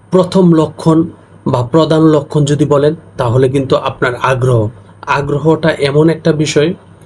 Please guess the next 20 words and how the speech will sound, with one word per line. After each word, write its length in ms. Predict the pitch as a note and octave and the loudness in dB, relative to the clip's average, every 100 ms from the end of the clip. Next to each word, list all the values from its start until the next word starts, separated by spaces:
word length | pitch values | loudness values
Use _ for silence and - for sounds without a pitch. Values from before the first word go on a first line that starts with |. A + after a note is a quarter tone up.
| - - - - - - | -20 -20 -20 -20 -12 0
এই 180 | E3 E3 | 2 2
Facebook-এর 540 | D#3 D3+ D3 D#3 D#3+ C#3 | 0 0 -2 -2 -2 -2
কারণে 340 | D3 C#3+ C#3 D3+ - - - - | 0 0 2 0 -6 -20 -20 -6
আমি 260 | C#3 C#3 D3 | -2 2 2
এখন 240 | C#3+ - C#3 | 0 -2 -2
দুপুর 320 | C3 C3+ C#3+ B2+ - - | 0 0 -2 -2 -10 -10
বেলায় 360 | C#3+ C3 C3 C3 C3 | -4 0 2 2 0
এই 80 | C3 B2 | 0 2
রেকর্ডিংটা 520 | A#2 B2 B2 B2 B2 | 0 0 0 0 -2
করছি। 360 | A2 C3+ - D3+ E3+ - - - | 0 -2 -2 -8 -8 -14 -20 -10
আশা 260 | - - D3 | -6 -2 0
করছি 260 | D3 - | -2 -2
কিছুক্ষণের 580 | C3+ C3+ - - C#3 C3+ | -4 -6 -6 -2 0 2
মধ্যেই 300 | C3+ B2 C3 | 2 2 2
আমি 160 | B2+ B2 B2 | 2 2 0
এটা 120 | B2+ C3 | -2 -4
আপলোড 260 | - C3+ B2+ | -4 -4 -2
করব, 160 | - C3 | -2 -2
এই 180 | C3 B2 | -2 0
ভিডিওটা। 440 | C3 C#3 C3+ D#3 | 0 0 0 0